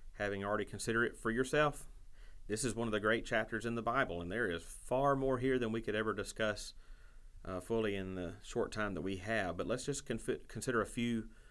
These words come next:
of the major points of it. Uh, it's in this chapter that Jesus says,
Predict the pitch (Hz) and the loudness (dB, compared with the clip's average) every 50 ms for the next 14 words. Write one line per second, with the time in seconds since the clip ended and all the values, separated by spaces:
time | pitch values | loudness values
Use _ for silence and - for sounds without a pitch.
0 | - - - - - 101 98 98 104 104 107 98 101 95 - - 101 95 85 - | -20 -18 -12 -8 -4 -2 0 2 2 2 2 2 0 -4 -4 -4 -4 -4 -4 -6
1 | - - - - 87 78 78 - - - - - - - - - - - - - | -8 -6 -4 -2 -2 -2 -4 -8 -10 -12 -16 -18 -18 -18 -20 -18 -18 -18 -16 -16
2 | - - - - - 92 90 85 82 78 82 95 - - 110 113 127 135 - - | -16 -16 -14 -10 -8 -8 -6 -6 -4 -4 -4 -2 0 0 4 4 4 2 4 4
3 | 120 107 - 113 104 104 95 107 117 117 110 107 110 104 - - - 113 110 110 | 2 2 2 0 -2 -2 0 2 0 0 2 0 0 0 0 0 4 4 6 6
4 | 110 110 107 98 - - | 6 4 2 0 -4 -6